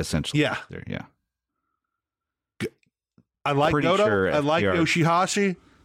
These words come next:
Speaker 1: Yeah.
Speaker 2: But I don't honestly know how great they are as a tag team,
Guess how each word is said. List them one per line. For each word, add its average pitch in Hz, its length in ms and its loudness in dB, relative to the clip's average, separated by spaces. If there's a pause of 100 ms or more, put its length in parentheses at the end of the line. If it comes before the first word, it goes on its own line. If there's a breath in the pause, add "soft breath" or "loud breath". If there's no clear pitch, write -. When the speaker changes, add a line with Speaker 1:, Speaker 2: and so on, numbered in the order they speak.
Speaker 1:
Yeah. 104 140 2
Speaker 2:
But 151 300 2 (960)
I 180 100 0
don't 226 400 -2
honestly 160 880 0
know 156 340 2
how 156 260 2
great 131 400 0
they 151 100 2
are 143 140 2
as 127 120 0
a 113 60 0
tag 139 360 -4
team, 208 340 -2